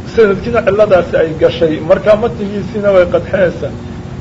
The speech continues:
Cilladan matniga gashayna sidaasoo kale, kol matniguna ay qadxinayso iyo kol dee markaa sanadkii wixii ay wada qadxinba way jirtaaba. Laakiin waxaa badan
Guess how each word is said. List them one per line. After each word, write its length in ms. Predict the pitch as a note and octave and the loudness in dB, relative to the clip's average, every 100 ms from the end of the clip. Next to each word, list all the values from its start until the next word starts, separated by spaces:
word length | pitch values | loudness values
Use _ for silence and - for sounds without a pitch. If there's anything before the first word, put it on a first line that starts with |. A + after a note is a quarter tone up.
| - | -12
Cilladan 400 | - C4 D4 C#4 | -6 2 4 4
matniga 340 | C4+ B3+ A#3 G3 | 2 -4 0 0
gashayna 420 | F#3+ F#3 A3 B3 | 0 0 0 -2
sidaasoo 400 | B3 A#3+ A#3 A#3+ | -2 -2 0 -2
kale, 200 | A#3 A#3 A3+ | -2 -2 -2
kol 200 | B3 B3+ | -4 -4
matniguna 440 | C4+ C4+ A#3 A#3 | -6 -6 -6 -2
ay 100 | F#3+ | -2
qadxinayso 680 | F#3 F#3+ - G#3+ G3 F3+ A#3+ | -2 -4 -4 -4 -2 -2 -2
iyo 200 | G#3+ F#3+ F#3 | -2 -2 -2
kol 200 | A#3 A3+ | -2 -2
dee 200 | A#3 A#3 | 2 2
markaa 460 | B3 - A3 G#3+ A3 A3 | 2 -4 4 6 6 2
sanadkii 440 | A#3 A#3 G3 - | -2 -2 -2 0
wixii 220 | A#3 A#3 A3 | 2 2 0
ay 100 | F3+ | 0
wada 160 | F3+ | 0
qadxinba 440 | F3 F3+ G#3 A3 G#3+ | 0 0 -2 -4 0
way 180 | G3+ | 0
jirtaaba. 600 | E3 E3+ D#3 E3+ D#3+ D#3 D#3 - - - - | -2 -6 -4 -2 2 2 2 -2 -10 -12 -10
Laakiin 340 | - F#3 - C4 | 2 2 2 -2
waxaa 220 | C#4 - | -2 -2
badan 360 | - F#3 F#3+ | 0 2 4